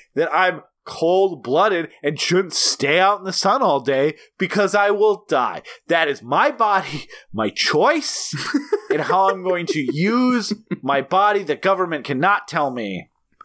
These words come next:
Speaker 1: That, what's funny is that that does sound like a right-wing thing, but then as I started saying it,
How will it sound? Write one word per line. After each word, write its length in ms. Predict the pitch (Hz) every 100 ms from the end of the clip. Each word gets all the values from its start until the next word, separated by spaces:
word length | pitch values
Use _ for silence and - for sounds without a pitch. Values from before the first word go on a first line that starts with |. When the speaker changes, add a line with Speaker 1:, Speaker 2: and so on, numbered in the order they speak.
| - - - _
Speaker 1:
That, 160 | 143 147
what's 220 | 185 190
funny 280 | - 294 285
is 180 | 175 180
that 200 | 175 151
that 200 | 180 196
does 220 | 175 180
sound 180 | 202 190
like 120 | 175
a 80 | 135
right-wing 500 | 113 139 151 185 196
thing, 320 | 190 196 196 - - -
but 120 | 147
then 120 | 180
as 140 | 185
I 80 | 175
started 260 | - 156 143
saying 380 | - 202 196 170
it, 200 | 127